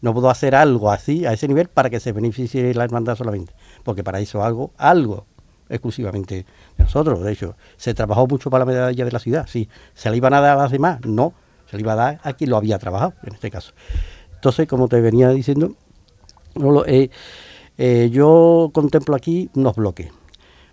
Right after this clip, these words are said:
Primer bloque, las hermandades fernandinas,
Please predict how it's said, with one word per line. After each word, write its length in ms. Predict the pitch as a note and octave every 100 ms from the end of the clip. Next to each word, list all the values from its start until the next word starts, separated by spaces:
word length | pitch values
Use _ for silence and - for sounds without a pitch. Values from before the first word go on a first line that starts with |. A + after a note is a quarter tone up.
| - -
Primer 280 | A#2+ B2+ D3
bloque, 360 | C#3 F#2+ C#2 D2+ _ - _
las 180 | A#2 G#2
hermandades 380 | G#2 F#2+ A2+ A#2
fernandinas, 640 | B2 A#2+ A#2 C3+ B2+ C3